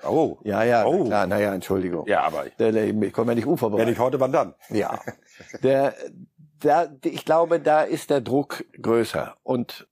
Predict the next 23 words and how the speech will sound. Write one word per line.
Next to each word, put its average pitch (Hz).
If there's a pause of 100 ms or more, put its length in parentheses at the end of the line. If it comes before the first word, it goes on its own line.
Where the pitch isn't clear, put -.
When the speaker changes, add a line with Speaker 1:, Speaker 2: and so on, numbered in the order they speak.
Speaker 2:
das 151
kann, -
kann 160
entscheidend 165
sein. 87
Speaker 1:
Ja. 123
Speaker 2:
Wenn 123
du, 127
wenn's 135
enger 170
wird 175
und 143
je 139
länger 151
das 147
Spiel 151
dauert 156
und 135
die 131
Kroaten 131
halten 123
das 113
offen, 85